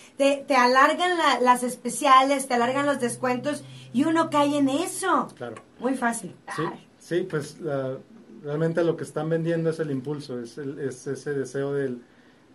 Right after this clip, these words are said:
Speaker 2: de motivar a la gente de, pues, de comprar y comprar y comprar, de comprar por comprar, más que comprar por necesitar.
Speaker 1: Comprar por comprar. ¿Cuáles serían algunos tips para cuidar nuestro dinerito para las vacas flaquitas en enero?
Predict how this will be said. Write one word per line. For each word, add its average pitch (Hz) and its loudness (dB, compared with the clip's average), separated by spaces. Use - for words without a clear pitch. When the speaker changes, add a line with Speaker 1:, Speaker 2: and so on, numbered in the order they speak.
Speaker 2:
de 135 -6
motivar 131 -4
a 151 -4
la 147 -2
gente 143 -4
de, 135 -2
pues, - -14
de 113 -14
comprar 131 -10
y 135 -16
comprar 120 -12
y 127 -16
comprar, 113 -14
de 117 -10
comprar 131 -6
por 147 -6
comprar, 120 -8
más 123 -10
que 139 -18
comprar 131 -10
por 131 -12
necesitar. 113 -12
Speaker 1:
Comprar 262 2
por 330 -2
comprar. 220 -2
¿Cuáles 330 2
serían 330 -2
algunos 320 0
tips 349 -2
para 277 2
cuidar 247 2
nuestro 285 0
dinerito 240 -4
para 226 0
las 202 -4
vacas 214 -6
flaquitas 233 -8
en 214 -8
enero? 196 -6